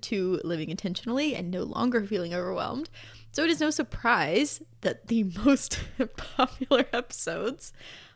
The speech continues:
are about feeling overwhelmed. What do you know? Uh, it, and it is, <laughs> it is funny to me, but I will say, obviously, this,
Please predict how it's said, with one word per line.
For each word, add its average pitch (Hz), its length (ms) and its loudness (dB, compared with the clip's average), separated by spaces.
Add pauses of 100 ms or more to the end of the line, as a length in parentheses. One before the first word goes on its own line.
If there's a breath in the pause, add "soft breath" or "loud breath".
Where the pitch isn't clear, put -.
are 359 160 2
about 359 440 6 (160)
feeling 427 260 10
overwhelmed. 415 680 2
What 226 120 2
do 247 80 4
you 247 60 4
know? 226 260 4 (1080)
Uh, 226 320 -2
it, - 240 -4
and 214 140 2
it 233 100 4
is, 247 320 4
<laughs> - 60 -4
it 330 380 2 (420 loud breath)
is 285 260 6
funny 226 220 8
to 190 80 2
me, 156 160 -2
but 214 180 4
I 214 120 10
will 240 280 10
say, 180 540 6 (720 loud breath)
obviously, 208 720 4
this, 226 340 2